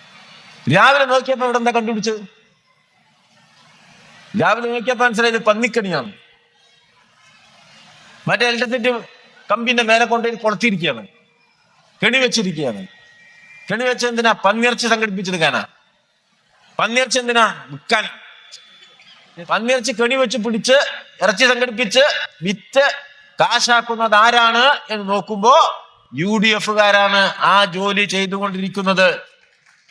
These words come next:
മനസ്സിലായില്ലേ? യു ഡി എഫിന് പന്നിക്കണി വെക്കുക, യു ഡി എഫിന്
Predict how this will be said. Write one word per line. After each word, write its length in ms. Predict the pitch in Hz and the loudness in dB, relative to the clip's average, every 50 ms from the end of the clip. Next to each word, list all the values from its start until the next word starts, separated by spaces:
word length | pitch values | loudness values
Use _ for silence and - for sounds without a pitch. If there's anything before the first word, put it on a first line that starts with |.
| _ _ _ _ - - _ - | _ _ _ _ -20 -20 _ -6
മനസ്സിലായില്ലേ? 520 | - 180 180 226 233 226 220 208 165 - - - - - | -6 -4 0 0 0 2 0 -2 -6 -10 -14 -20 -16 -8
യു 200 | 160 190 226 240 | -6 -4 -2 -2
ഡി 100 | 233 262 | 2 2
എഫിന് 260 | 269 269 262 277 262 | 2 2 2 -2 -4
പന്നിക്കണി 500 | 247 185 220 214 226 240 240 240 254 254 | 0 0 0 0 0 -2 -2 -2 0 0
വെക്കുക, 320 | 254 247 202 254 269 285 - - - - - - _ _ _ _ _ _ - | 0 -2 -2 0 0 0 0 -2 -4 -12 -16 -20 _ _ _ _ _ _ -8
യു 140 | 143 190 233 | -2 0 0
ഡി 100 | 247 240 | 2 4
എഫിന് 560 | 254 254 247 254 254 240 247 247 233 185 - | 4 2 4 4 2 4 4 2 0 -2 -6